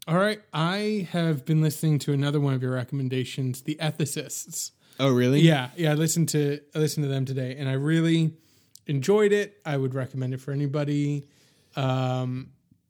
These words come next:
Speaker 1: who just wants to hear basically a quick
Speaker 2: Yeah.
Speaker 1: rundown, ethical dilemmas and situations. And I thought it was really interesting, uh, really great. Uh,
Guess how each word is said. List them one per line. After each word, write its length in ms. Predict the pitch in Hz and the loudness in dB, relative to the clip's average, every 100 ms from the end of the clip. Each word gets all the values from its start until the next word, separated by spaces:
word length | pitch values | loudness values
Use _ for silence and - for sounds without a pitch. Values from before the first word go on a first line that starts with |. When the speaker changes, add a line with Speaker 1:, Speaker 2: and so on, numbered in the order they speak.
| - 139 | -10 0
Speaker 1:
who 160 | 156 | 0
just 240 | 135 165 180 | 2 -2 0
wants 300 | 170 170 - | 0 0 -2
to 100 | 156 | 0
hear 180 | 170 | 2
basically 560 | 151 156 160 175 156 151 | 2 2 2 -2 -2 -4
a 40 | |
quick 280 | 131 160 156 | -2 -4 -2
Speaker 2:
Yeah. 60 | 147 | 0
Speaker 1:
rundown, 560 | 156 185 170 143 147 - _ _ _ _ _ | 2 4 4 4 0 -4 _ _ _ _ _
ethical 680 | 143 139 165 175 165 165 160 | -2 0 0 0 2 2 0
dilemmas 760 | 131 170 170 202 165 151 139 160 | -2 0 2 2 2 0 -2 -8
and 160 | 156 | -8
situations. 840 | - 135 156 180 160 151 143 - - | -8 -2 0 0 0 -2 -2 -4 -6
And 460 | 143 131 131 131 - _ - | -2 0 -2 -4 -10 _ -8
I 160 | 135 135 | -6 -4
thought 260 | 147 147 | -2 0
it 60 | 147 | 0
was 160 | 147 | 0
really 300 | 135 143 147 | -2 -2 0
interesting, 560 | 143 147 - 180 185 214 - _ _ _ _ _ 165 | -2 -4 -8 -6 -4 -8 -14 _ _ _ _ _ -6
uh, 300 | 131 131 123 | -4 -2 -4
really 280 | 131 131 120 | -2 -4 -4
great. 500 | 131 139 147 - _ _ _ _ _ | -4 -4 -6 -12 _ _ _ _ _
Uh, 340 | 160 151 151 | 0 2 2